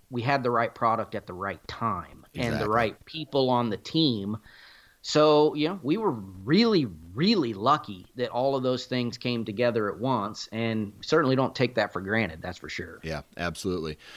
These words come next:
Speaker 2: So let me ask you this. Um, you guys came out, and as far as the rebirth of the saddle, uh, there were a couple, uh,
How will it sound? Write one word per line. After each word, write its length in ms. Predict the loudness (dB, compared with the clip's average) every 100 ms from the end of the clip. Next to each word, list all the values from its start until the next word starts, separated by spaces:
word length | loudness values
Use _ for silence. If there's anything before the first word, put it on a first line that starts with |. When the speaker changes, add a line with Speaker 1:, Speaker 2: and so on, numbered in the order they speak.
| -20 -10
Speaker 2:
So 140 | -2
let 100 | 2
me 140 | 4 2
ask 240 | 0 -2
you 60 | -2
this. 380 | 0 0 -6 -10 -20 -20 -4
Um, 480 | 2 4 4 2 -2 _ _ _ _ _
you 100 | -2
guys 220 | 4 4 4
came 240 | 2 4
out, 260 | 2 0 -8 _ _ _ -2
and 320 | 0 2 0
as 140 | -2
far 280 | 2 4 6
as 220 | 6 4
the 480 | 0 -2 0 2 0 -2
rebirth 760 | 2 4 4 4 4 2 -4 -6
of 160 | -4
the 80 | -2
saddle, 540 | 0 2 2 0 -4 -8 -16 -8
uh, 320 | -4 -2 0
there 200 | 0 2
were 380 | 2 2 2 0
a 80 | -4
couple, 540 | 0 0 0 -2 -4 -10 _ -10
uh, 440 | -6 -6 -6 -8